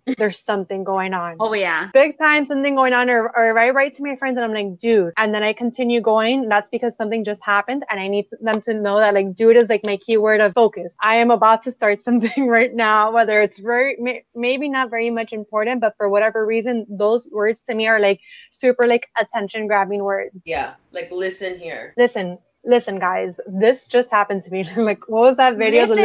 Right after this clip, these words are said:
Speaker 1: "Listen,
Speaker 4: Linda,
Speaker 1: Linda"?
Speaker 4: listen." <laughs>
Speaker 1: "Listen, Linda."
Speaker 4: I always think of that whenever someone says, "Listen," I'm like, "Listen, Linda."
Speaker 3: I used to say Linda for a bit until somebody asked, "Who's Linda?" I was like, "Never mind. I'm
Speaker 4: Oh
Speaker 3: done."
Speaker 4: my God,
Speaker 1: <laughs>
Speaker 4: yes.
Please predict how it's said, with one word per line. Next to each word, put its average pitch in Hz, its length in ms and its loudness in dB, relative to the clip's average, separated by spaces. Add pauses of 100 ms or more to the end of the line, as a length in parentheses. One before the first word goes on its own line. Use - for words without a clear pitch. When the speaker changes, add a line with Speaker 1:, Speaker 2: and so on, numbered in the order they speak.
Speaker 1:
"Listen, 269 220 2
Speaker 4:
Linda, 233 80 0
Speaker 1:
Linda"? 294 360 4
Speaker 4:
listen." 294 640 -12 (160)
<laughs> - 160 -20
Speaker 1:
"Listen, 320 460 4
Linda." 277 300 2
Speaker 4:
I 320 540 0 (100)
always 392 380 0
think 320 220 -16
of 320 100 -12
that 262 140 -6
whenever 254 280 -12
someone 285 280 -14
says, 247 240 -12
"Listen," 247 380 -16
I'm 285 80 -16
like, 262 200 -14
"Listen, 320 420 -12
Linda." 269 460 -8 (100)
Speaker 3:
I 247 260 -6
used 240 200 -4
to 262 80 -8
say 196 420 -4
Linda 190 680 -2
for 180 160 -8
a 170 100 -12
bit 180 200 -4
until 180 220 -14
somebody 156 400 -12
asked, 151 280 -10
"Who's 220 200 -14
Linda?" 180 300 -8 (100)
I - 20 -10
was 151 140 -16
like, 151 200 -12
"Never 151 280 -16
mind. 113 400 -20 (100)
I'm 160 320 -20
Speaker 4:
Oh 254 200 0
Speaker 3:
done." 262 80 -4
Speaker 4:
my 247 140 -6
God, 233 300 -4
Speaker 1:
<laughs> 233 40 -10
Speaker 4:
yes. 240 480 -4